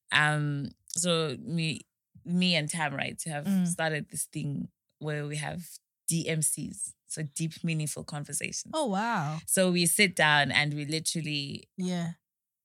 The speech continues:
Speaker 1: we talk, you know, and something that I have learned, again, from the Western world, quote unquote,
Speaker 2: Yeah,
Speaker 1: is the
Speaker 2: yeah.
Speaker 1: importance of communication, how
Speaker 2: Yeah,
Speaker 1: it's
Speaker 2: yeah, yeah.
Speaker 1: important to let your feelings be known.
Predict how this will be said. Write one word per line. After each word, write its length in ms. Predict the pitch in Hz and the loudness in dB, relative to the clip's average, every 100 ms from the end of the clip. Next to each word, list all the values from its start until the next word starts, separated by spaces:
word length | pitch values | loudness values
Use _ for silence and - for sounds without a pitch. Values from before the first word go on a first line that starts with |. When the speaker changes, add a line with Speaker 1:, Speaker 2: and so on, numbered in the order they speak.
| _ 165 | _ -2
Speaker 1:
we 160 | 170 | 0
talk, 560 | 156 175 156 - - - _ _ | 0 -2 -4 -6 -14 -20 _ _
you 120 | 151 | -2
know, 140 | 165 151 | 2 4
and 300 | 135 170 131 - _ | 4 2 0 -8 _
something 360 | - 233 240 254 | 2 4 4 4
that 140 | 156 - | 2 2
I 160 | 156 | 2
have 240 | 156 151 151 | 2 -2 -4
learned, 340 | 151 151 151 - - - - _ | -2 -2 -2 -2 -2 -4 -10 _
again, 400 | 160 - 160 160 | -6 0 2 2
from 360 | 147 160 147 143 | -2 -2 -4 -6
the 100 | 139 | -10
Western 420 | 143 151 - 139 | -10 -10 -8 -8
world, 220 | 147 143 | -8 -10
quote 200 | - 147 | -10 -6
unquote, 340 | 151 147 147 - - | -6 -6 -10 -12 -6
Speaker 2:
Yeah, 180 | 180 185 | -2 2
Speaker 1:
is 140 | 175 | 2
the 80 | 170 | 4
Speaker 2:
yeah. 60 | 175 | 2
Speaker 1:
importance 480 | 170 196 185 170 143 | 2 0 0 0 -2
of 160 | 143 | -4
communication, 840 | - 151 143 147 - 156 - 160 156 | -8 -6 -4 -6 -8 -6 -8 -6 -6
how 220 | 160 165 | 0 2
Speaker 2:
Yeah, 80 | 175 170 | 4 2
Speaker 1:
it's 120 | 170 | 0
Speaker 2:
yeah, 40 | 170 | -2
yeah. 40 | |
Speaker 1:
important 380 | 165 175 165 156 | -2 -2 0 -2
to 100 | 156 | -4
let 240 | 147 - | -6 -8
your 60 | 151 | -8
feelings 440 | - 180 165 151 | -4 -2 0 -2
be 160 | - - | -4 -8
known. 340 | 139 139 139 | -6 -6 -6